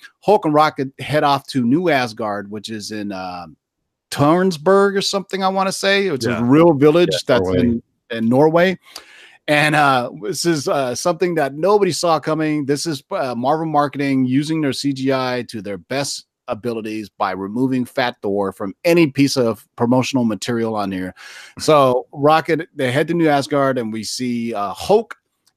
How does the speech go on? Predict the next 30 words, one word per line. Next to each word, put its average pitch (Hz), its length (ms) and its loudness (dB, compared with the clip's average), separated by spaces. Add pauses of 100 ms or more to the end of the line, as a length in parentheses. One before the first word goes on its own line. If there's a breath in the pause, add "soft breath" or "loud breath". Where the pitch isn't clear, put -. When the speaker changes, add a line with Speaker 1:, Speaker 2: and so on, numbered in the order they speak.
Speaker 1:
and 117 260 -6
Korg, 143 540 4 (300)
uh, 101 340 -8
member 120 540 0
from 113 160 -6
that, 131 260 -2
and 123 280 -4
what 143 100 2
I 160 80 4
like 196 180 2
to 170 60 -2
call 147 340 4
the 131 120 0
Big 135 280 0
Thorowski. 107 640 -2
That's 143 260 -2
forever 127 440 2
Speaker 2:
Yeah. - 60 -2
Speaker 1:
dubbed 156 280 2
now, 139 220 0
the 117 140 -6
Big 135 260 -2
Thorowski, 117 640 -4
'cause 104 140 -10
he's 98 120 -14
got 131 220 -6
the - 60 -20
cardigan 123 520 -2
and 107 120 -6
everything. 113 480 -6